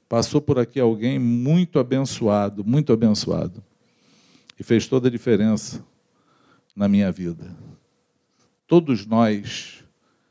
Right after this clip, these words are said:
precisamos carregar esse testemunho conosco.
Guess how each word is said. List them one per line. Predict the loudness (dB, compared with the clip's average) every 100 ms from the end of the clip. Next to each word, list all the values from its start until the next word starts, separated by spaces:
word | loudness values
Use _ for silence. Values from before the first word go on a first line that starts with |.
| _ _ _
precisamos | -2 -2 -2 2 4 4 0
carregar | 0 0 2 0
esse | 0
testemunho | 0 -2 -2 -2 -2
conosco. | -4 -8 -8 -12 -16 -20